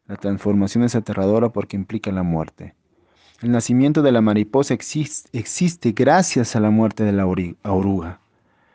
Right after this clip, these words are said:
La vida cotidiana de una mariposa no es en nada parecida a los hábitos de la oruga. Nacer lo nuevo significa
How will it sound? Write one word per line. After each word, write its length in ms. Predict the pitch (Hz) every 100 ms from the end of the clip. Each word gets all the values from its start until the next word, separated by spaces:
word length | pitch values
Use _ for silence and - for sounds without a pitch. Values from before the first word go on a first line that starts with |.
| _
La 120 | 104 104
vida 220 | 127 131
cotidiana 560 | 123 110 104 113 127
de 80 | 117
una 160 | 117 117
mariposa 540 | 104 104 - 120 120
no 120 | 110
es 140 | 107 -
en 160 | 98
nada 300 | 104 113 110
parecida 460 | - 98 92 120 110
a 20 |
los 180 | 101 -
hábitos 420 | 113 104 101 92 90
de 80 |
la 80 | 90
oruga. 440 | 82 78 87 82 - _ _ _ _ _ _ _ _
Nacer 480 | 107 107 104 - 120
lo 140 | 113
nuevo 480 | 98 107 110 147 226 _ _ _ _
significa 840 | - - 104 101 - 131 - -